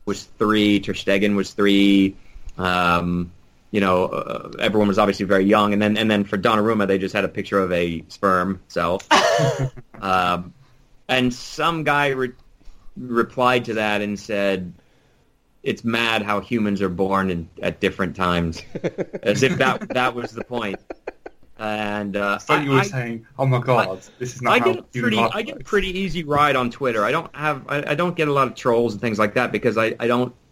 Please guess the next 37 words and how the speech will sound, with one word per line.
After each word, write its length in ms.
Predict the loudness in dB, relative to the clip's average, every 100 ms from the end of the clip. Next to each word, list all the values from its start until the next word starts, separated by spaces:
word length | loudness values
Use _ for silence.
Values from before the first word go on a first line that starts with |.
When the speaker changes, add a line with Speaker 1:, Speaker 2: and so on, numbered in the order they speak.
| _ _ _
Speaker 1:
I'm 140 | 0
not 160 | 4 4
aligned. 580 | 4 4 4 4 2 2
I 100 | 0
don't 140 | 0
have 120 | -2 -2
club 240 | 0 2
loyalties. 600 | 4 4 4 2 2 4
I 60 | 2
don't 220 | 0 -2
tweet 360 | 0 0 0 -2
from 120 | -2
a 40 |
club 240 | 2 0 4
loyalty 400 | 4 4 2 -6
position. 760 | -2 -2 -2 -2 0 0 0 -6 -20 -20 _ _ -6
But, 360 | 2 2 4 2
um, 400 | 4 2 0 -4 -8
every 160 | -2
now 160 | 0 2
and 80 | 2
then 80 | 0
I 80 | 0
get 140 | -2
a 20 |
tweet 240 | -2 -6 -2
like 220 | -4 -2
that, 340 | -2 0 -2
and, 200 | -2 -6
and 280 | -6 -4 -6 -8 _ _ -12
so 200 | 0 2
I, 300 | 4 2 0 _ _
I 120 | 0 0
actually 220 | -2 -10
typed 380 | -2 0 0 0
a 60 |
response 720 | -4 -4 -4 -2 -2 -6 -12